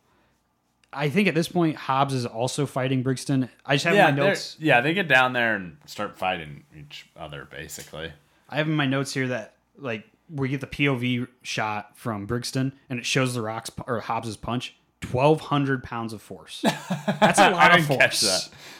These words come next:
Speaker 2: that. That is a lot of force.
Speaker 1: Um, and he, Brixton's, like, essentially beating these guys up really easily 'cause he's a cyborg.
Speaker 2: Yeah.
Speaker 1: I think Shaw, like, shows up in his car to grab Hattie,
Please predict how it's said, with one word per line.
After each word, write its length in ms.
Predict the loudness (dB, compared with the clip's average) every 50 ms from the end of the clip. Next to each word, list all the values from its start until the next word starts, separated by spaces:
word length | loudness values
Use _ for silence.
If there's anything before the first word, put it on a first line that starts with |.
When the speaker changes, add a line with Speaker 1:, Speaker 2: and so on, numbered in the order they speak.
| -20 -12 -8
Speaker 2:
that. 80 | -4 -4
That 60 | -2
is 100 | -2 0
a 60 | 2
lot 160 | 2 2 2
of 80 | 0 -4
force. 420 | -6 -6 -6 -6 -6 -8 -10 -8
Speaker 1:
Um, 560 | -6 -4 -4 -2 -4 -4 -6 -6 -8 -10 -10 -14 _ _ _ _ _ _ _
and 260 | -2 0 0 0 -2 -8
he, 180 | -10 -12 -14 _ _ _ _ 4
Brixton's, 380 | 4 4 4 4 2 4 6
like, 220 | 4 4 4 0 -6 -10
essentially 340 | -4 -2 0 0 0 0 0
beating 240 | 0 0 0 0 0
these 140 | -2 0 0
guys 200 | -2 -2 0 -2
up 140 | -2 -2
really 220 | 0 0 -2 0 -2
easily 340 | -2 -2 -2 0 -2 -2 -2
'cause 140 | -4 -6
he's 140 | -8 -8 -8
a 40 | -8
cyborg. 680 | -6 -4 -4 -2 -2 -2 0 0 0 0 -2 -4 -4
Speaker 2:
Yeah. 300 | -4 -4 -4 -4 -6 -10 -14 -18 _ _ _ _ _ _ _ _ _ _ _ _ _ _ _
Speaker 1:
I 100 | -2 -2
think 340 | 0 2 2 2 2 -2 -8 -8
Shaw, 580 | -6 -2 2 4 6 8 8 8 8 6 4
like, 180 | 4 2 0 0
shows 220 | 2 4 4 4
up 100 | 4 4
in 60 | 2
his 100 | 0 0 -4
car 640 | -6 -4 -2 0 2 2 4 4 4 2 0 -4 -10 _ -8
to 80 | -8
grab 280 | -4 0 0 0 0 -2
Hattie, 580 | -4 -2 2 2 2 2 0 -2 -6 -8 -12